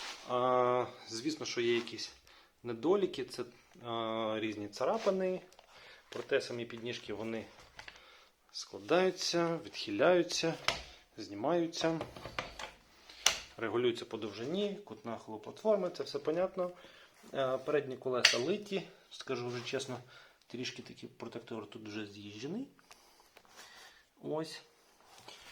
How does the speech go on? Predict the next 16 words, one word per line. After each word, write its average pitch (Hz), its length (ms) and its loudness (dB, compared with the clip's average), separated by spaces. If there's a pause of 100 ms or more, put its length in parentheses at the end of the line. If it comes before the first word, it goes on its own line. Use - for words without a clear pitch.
(460)
Е, 131 300 4
це 147 260 4
вони 139 220 -2
двісті 127 680 -6
на 139 280 2
п'ятдесят 120 520 -6 (360)
колеса 107 340 -8
розмір. 104 260 -4 (480)
Це 151 100 0
у - 20 2
нас 135 140 -2
тут - 320 -12
литі 131 300 0
колеса 135 440 0
двадцять 117 360 0
четверті. 185 500 2